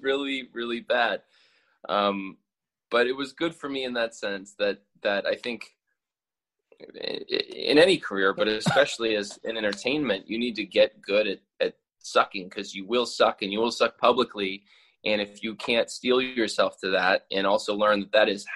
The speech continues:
how you get better, um, then, you know, you're probably not gonna be cut out for it. And failing and falling flat on my face on the stand-up stage was, uh, really a quick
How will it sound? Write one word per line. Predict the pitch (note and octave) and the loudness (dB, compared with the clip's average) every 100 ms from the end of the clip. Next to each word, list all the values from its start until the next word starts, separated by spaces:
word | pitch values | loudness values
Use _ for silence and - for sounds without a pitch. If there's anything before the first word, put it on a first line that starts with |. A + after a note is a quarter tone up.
| - | 2
how | A2 | 2
you | A2 G2 | 2 -2
get | G2+ - | -2 2
better, | A2+ A#2+ F#2 - _ _ _ _ _ - | 2 4 2 -4 _ _ _ _ _ -8
um, | G2+ G2 F#2+ F#2+ F#2 - _ _ _ _ A2+ A2+ | -2 0 0 -4 -10 -16 _ _ _ _ -8 0
then, | A#2 A#2 A#2+ G#2 B2+ | 2 2 0 -2 -4
you | A#2+ | 0
know, | C3+ G#2+ | 4 4
you're | A2+ | 2
probably | G#2+ C3 C3 | 2 4 4
not | A2+ | 2
gonna | G2+ | -4
be | G2 | -8
cut | - G2 | -4 0
out | C3 - | 0 -2
for | - F2 | -8 -6
it. | F2 - _ | -6 -8 _
And | G#2 G#2 G2+ G2+ G2 - _ _ _ - - _ | -4 -2 -4 -6 -8 -14 _ _ _ -20 -20 _
failing | - B2 D3 C#3 A#2 G#2+ _ E2+ - | -6 -2 0 0 -2 -6 _ -8 -6
and | E2 G2+ | -6 -2
falling | C3 B2+ A#2+ | 2 2 2
flat | A#2 A#2+ | 2 4
on | A#2 | 4
my | G2+ | 0
face | G#2 C3+ C3+ | -2 -4 -6
on | G2+ | -10
the | G2+ | -10
stand-up | - C3+ A2+ | -2 0 0
stage | - F#2 F#2 | -2 -8 -8
was, | - F#2 - - _ _ _ - | -12 -12 -14 -18 _ _ _ -4
uh, | F#2+ F2+ F2+ | 0 2 2
really | F2 G2 C3+ C3+ G#2 - | -2 0 0 2 0 0
a | F2+ - _ _ _ _ _ | -2 -4 _ _ _ _ _
quick | - C3 A#2 | -2 2 2